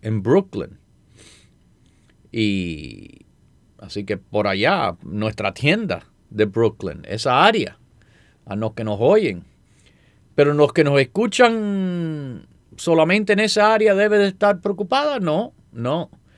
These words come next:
Esto es algo que puede afectar en California, en Texas,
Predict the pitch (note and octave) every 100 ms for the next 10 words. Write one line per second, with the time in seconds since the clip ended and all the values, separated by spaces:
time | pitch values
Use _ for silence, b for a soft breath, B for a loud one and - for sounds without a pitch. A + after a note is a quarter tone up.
0 | b b b - F#3 A3+ - A3+ F#3 F3
1 | G3+ G3+ G#3+ - E3 D3+ C#3+ C#3+ F3+ G3+
2 | F3+ D#3 A#2 - C3 D#3+ F#3+ E3+ C3+ B2+
3 | A#2+ - A2+ A#2+ D3+ F#3 F#3+ F3+ D3+ A2
4 | G#2 - C#3 F3 E3+ F#3 F3+ -